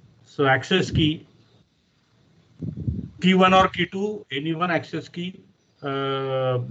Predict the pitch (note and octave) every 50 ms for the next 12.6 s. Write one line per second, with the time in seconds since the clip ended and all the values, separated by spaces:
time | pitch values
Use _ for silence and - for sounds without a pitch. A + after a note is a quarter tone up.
0 | C3 C3+ C#3 C#3+ C3+ - D#3 D#3 - - - D3+ C#3 D3+ F3+ F#3+ - - - _
1 | _ _ - C3 A#2+ A2+ D3 C#3 C#3+ C#3 C#3+ C#3+ C#3+ C#3+ C#3 B2 - F3 F3+ F3
2 | E3 C#3+ C3+ - - D3 B2+ A2+ - - - D#3+ F3 F3+ - _ _ _ _ _
3 | _ - D#3 D3+ D3 D3 D3 D3 D3 C#3+ C#3 - - C3+ A#2 - - D#3 D3 C#3
4 | C#3 C#3 C3 - C3+ C3 B2 C3 C3 A#2+ - C#3 C3+ C#3+ D#3+ D#3+ - - _ _
5 | _ _ _ _ _ _ _ _ _ _ _ _ _ _ _ _ _ _ _ _
6 | _ _ _ _ _ C#3 C#3 C#3+ C#3+ D3+ F3 G3 G3+ G3 - - - - _ _
7 | - - C3+ C3 - - E3 E3 F3 F#3 F3 - E3+ D3 C#3+ - - - _ _
8 | _ _ _ _ _ _ _ _ _ _ _ _ _ _ _ C#3+ C#3+ D3+ E3+ F#3
9 | F#3+ F3 - D3 D#3+ E3 F3 E3 E3 D3+ B2+ - D3+ D#3 F3+ E3 C3+ - D3 C#3
10 | D3 D3+ - - - B2+ - - D3 - D3 C#3+ D3 C#3+ - - - F3 D#3+ D3
11 | D#3+ - - - C#3 C#3 C3+ C3 C3 C#3 C3+ C3+ C#3+ C#3+ C#3 C#3+ B2+ - - E3
12 | E3 F#3 F3+ B2+ - D3+ D3 D3 C#3+ D3 D3+ D3+